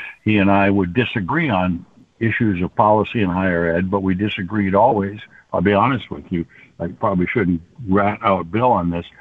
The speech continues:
over a cigar and a scotch. But uh, this is a different era,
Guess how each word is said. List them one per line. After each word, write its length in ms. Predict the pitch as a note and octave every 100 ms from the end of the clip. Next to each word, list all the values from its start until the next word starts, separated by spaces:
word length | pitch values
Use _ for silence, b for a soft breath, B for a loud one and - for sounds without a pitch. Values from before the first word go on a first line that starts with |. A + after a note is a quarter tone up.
| B B
over 420 | A#2 A#2 G#2+ G#2+
a 60 | -
cigar 460 | - F2+ A2 G#2+
and 140 | G2 D#2+
a 40 |
scotch. 440 | - B1 D2+ B1+ - - _ B B B B B
But 360 | A#2 G#2 F2 - - _ -
uh, 440 | A#2 A2+ A2+ A#2
this 200 | A#2+ G#3+ B3+
is 140 | A3
a 60 | G#3
different 340 | F3 - B2
era, 260 | F#2 A2